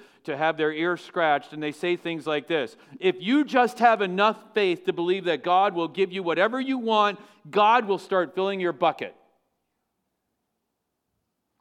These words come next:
That's not the emphasis of Psalm thirty-seven four. The emphasis of Psalm thirty-seven four is first to do what?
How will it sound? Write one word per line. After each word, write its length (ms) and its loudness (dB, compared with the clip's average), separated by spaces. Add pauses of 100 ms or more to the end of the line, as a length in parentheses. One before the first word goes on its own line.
(360)
That's 280 -4
not 300 -8
the 120 -10
emphasis 500 -10
of 100 -12
Psalm 300 -8
thirty-seven 680 -10
four. 180 -6
The 140 -10
emphasis 460 -12
of 100 -14
Psalm 240 -8
thirty-seven 540 -12
four 260 -8
is 180 -16
first 280 -12
to 80 -14
do 180 -10
what? 340 -8